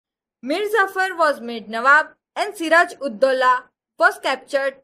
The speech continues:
and killed. The Nawab gave Jagir of twenty-four Parganas to the Britishers and allowed them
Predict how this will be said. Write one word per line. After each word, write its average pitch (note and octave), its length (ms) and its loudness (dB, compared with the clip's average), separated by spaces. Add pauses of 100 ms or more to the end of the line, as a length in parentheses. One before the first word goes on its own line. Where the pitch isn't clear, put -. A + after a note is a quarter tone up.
(100)
and F#4 260 -10
killed. G3+ 380 -2 (520)
The C#4 140 0
Nawab C#4+ 420 0
gave F#4 260 -6
Jagir B3 560 -4 (160)
of D4 200 -4
twenty-four D#4 640 -2
Parganas A#3 600 -2
to D4 120 -8
the D4+ 120 2
Britishers E4 760 -4 (100)
and E4+ 220 -8
allowed D4+ 340 2
them E4 280 -4